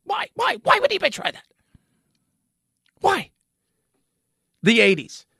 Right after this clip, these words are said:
crazy guy shoots Reagan. Political rhetoric and wackiness have been around a long time. The difference is we have a time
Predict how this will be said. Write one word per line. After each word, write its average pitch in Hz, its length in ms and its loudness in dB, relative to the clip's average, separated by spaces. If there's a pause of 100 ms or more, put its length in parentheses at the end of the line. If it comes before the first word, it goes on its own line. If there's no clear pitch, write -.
(120)
crazy 208 280 6
guy 311 220 6
shoots - 500 -2 (1300)
Reagan. 240 360 0 (1200)
Political 403 400 4
rhetoric 233 720 4
and 190 400 4
wackiness 208 720 0
have 175 240 -2
been 208 160 0
around 180 640 0 (2250)
a 190 60 4
long 151 360 2
time. 120 320 -8 (160)
The 208 200 2
difference 262 640 2
is 190 400 4 (100)
we 233 380 4
have 214 280 4
a 247 80 4
time 160 680 2